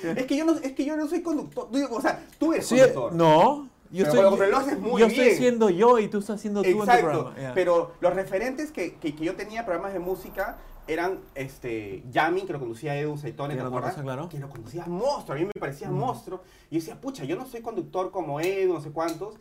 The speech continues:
Speaker 2: Y Edu tenía una frase, un eslogan, una frase clásica. "¿Cómo va?".
Speaker 1: <laughs> Ya,
Speaker 2: Decía.
Speaker 1: claro.
Speaker 2: Y después tuvo su programa "¿Cómo va?" en Panamericana.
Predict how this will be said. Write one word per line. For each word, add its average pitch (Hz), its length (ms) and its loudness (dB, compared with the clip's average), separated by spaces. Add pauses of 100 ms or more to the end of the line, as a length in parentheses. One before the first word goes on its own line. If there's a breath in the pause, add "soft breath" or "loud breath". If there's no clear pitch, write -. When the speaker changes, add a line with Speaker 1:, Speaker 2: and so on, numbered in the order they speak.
(120)
Speaker 2:
Y 156 160 -2
Edu 185 120 4
tenía 151 200 -4
una 170 140 -8
frase, 170 280 -12
un 170 140 -10
eslogan, 170 380 -10
una 170 140 -10
frase 165 200 -12
clásica. 160 380 -8 (460 soft breath)
"¿Cómo 294 280 6
va?". 208 440 10
Speaker 1:
<laughs> 147 40 6
Ya, 143 100 6
Speaker 2:
Decía. 147 220 4
Speaker 1:
claro. - 160 10
Speaker 2:
Y 180 40 12
después 254 300 8
tuvo 285 200 2
su 262 100 -4
programa 240 560 2
"¿Cómo 247 300 4
va?" 254 160 6
en 214 80 -2
Panamericana. 165 560 -4